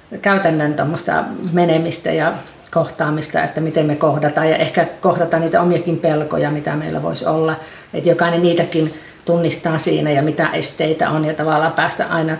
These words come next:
niitä uskon askeleita aina eteenpäin siinä asiassa. Että me tuolla kur-, tapaamisissakin kerran laitoin sen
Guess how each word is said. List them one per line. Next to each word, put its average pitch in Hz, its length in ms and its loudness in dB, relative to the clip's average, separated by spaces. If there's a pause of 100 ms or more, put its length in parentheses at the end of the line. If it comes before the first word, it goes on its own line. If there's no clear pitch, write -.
niitä 180 200 2
uskon 190 280 4
askeleita 170 560 4
aina 170 240 2
eteenpäin 147 600 2
siinä 156 240 -2
asiassa. 151 520 -2
Että - 240 -2 (760)
me 170 200 2
tuolla 185 220 4
kur-, 214 400 2
tapaamisissakin 165 880 0
kerran 165 440 2
laitoin 147 380 2
sen 143 240 -2